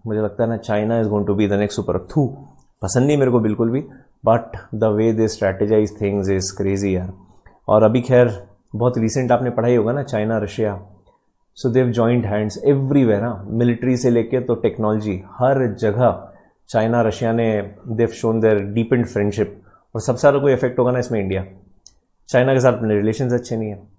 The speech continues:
रशिया के साथ अपने रिलेशंस बहुत अच्छे हैं, but रशिया, चाइना टाई अप कर रहे हैं।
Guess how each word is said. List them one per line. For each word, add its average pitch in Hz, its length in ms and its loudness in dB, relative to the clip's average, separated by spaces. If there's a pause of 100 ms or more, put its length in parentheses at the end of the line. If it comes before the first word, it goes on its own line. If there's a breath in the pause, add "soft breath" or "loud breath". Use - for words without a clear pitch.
(480)
रशिया 120 400 2 (120)
के 120 60 0
साथ 117 140 2
अपने 117 220 0
रिलेशंस 110 380 0
बहुत 123 180 4
अच्छे 120 220 -4
हैं, 104 80 -4
but 104 120 -4
रशिया, 107 280 2
चाइना 113 440 2 (360)
टाई 101 120 4
अप 120 180 4
कर 127 100 4
रहे 117 120 0
हैं। 107 120 -10